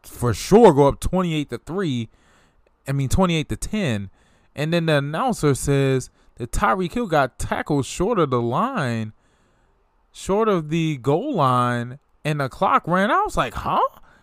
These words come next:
I thought that only happened on Madden. <laughs> I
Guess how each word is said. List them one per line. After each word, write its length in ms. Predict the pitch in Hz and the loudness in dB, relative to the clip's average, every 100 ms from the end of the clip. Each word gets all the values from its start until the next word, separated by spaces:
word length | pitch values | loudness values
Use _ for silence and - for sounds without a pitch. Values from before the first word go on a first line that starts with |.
| _ - | _ -2
I 80 | 254 | 2
thought 260 | - 262 | 8 8
that 140 | 233 233 | 8 4
only 240 | 226 196 | 4 4
happened 380 | 175 208 - 170 | 4 4 2 2
on 200 | 147 127 | 2 2
Madden. 580 | 151 240 - - - 127 _ _ _ | 2 2 0 -6 -18 -20 _ _ _
<laughs> 320 | _ _ _ | _ _ _
I 840 | 170 - - - - 277 - 233 | -2 -2 -10 -10 0 2 2 -2